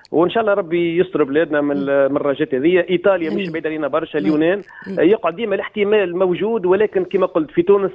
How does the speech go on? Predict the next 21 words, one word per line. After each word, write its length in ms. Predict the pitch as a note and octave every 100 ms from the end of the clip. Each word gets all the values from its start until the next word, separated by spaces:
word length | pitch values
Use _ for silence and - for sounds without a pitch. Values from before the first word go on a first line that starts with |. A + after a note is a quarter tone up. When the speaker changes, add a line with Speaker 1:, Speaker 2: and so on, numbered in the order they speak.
| -
Speaker 1:
آه، 260 | F3 F3+ F3 - - _ E3
آه، 580 | E3 E3 E3+ E3 D#3+ E3 -
يعني 300 | E3 F3 E3+
ضعيف، 280 | C#3 A#2 - - - A#2+
ضعيف. 260 | A2+ F#2+ -
Speaker 2:
وي، 160 | G3+ G3+
فقط 540 | - C4 B3+ F4 - B3+
نغتنم 520 | A#3 B3 - A#3+ C4
فرصة، 420 | B3 C4 A3+ A#3 - A3+
آه، 640 | G#3+ G3 F#3+ F#3+ F3+ F3 -
آه، 580 | F#3+ F3 E3+ E3 D3 - - _
وجودك 440 | F#3+ F#3 A3+ G3+ -
معنا 480 | F#3+ F#3+ A#3+ A#3+ A3
ووضحت 640 | G#3 G3 F#3 G3 - -
لنا 160 | G#3+
النقطة 360 | G3 G3+ - G3
هذه، 480 | F3+ F#3 A3 A#3 A3+
آه، 480 | A3 A3 F#3 F#3+ F#3+
باش 240 | F3 -
نحكيو 460 | G3 - G#3+ A3 G3+
على 520 | F#3+ F#3+ F#3+ F#3+